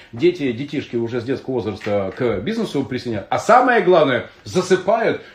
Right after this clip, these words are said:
лучше любой сказки". <laughs> Вот как только доходит глава до слова "прибыль",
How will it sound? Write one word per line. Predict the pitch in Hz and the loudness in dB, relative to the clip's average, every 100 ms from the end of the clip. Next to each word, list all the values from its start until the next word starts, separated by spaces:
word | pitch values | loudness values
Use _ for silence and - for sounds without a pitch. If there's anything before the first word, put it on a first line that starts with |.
| - | -4
лучше | 156 214 254 190 | 2 2 2 2
любой | 175 147 | 2 2
сказки". | - - - - - - - - - | -2 -4 -8 -12 -10 -2 0 0 2
<laughs> | 240 - - - - - - 214 - 202 202 285 285 | 2 4 4 4 2 2 2 0 2 2 4 2 6
Вот | 226 226 | 6 6
как | 254 180 | 4 4
только | 202 180 | 4 2
доходит | 180 208 170 156 | 2 2 0 0
глава | 151 190 190 151 | 2 4 6 4
до | 156 | 2
слова | 165 180 143 139 | 0 0 2 0
"прибыль", | 196 320 254 170 - | 0 0 2 0 -2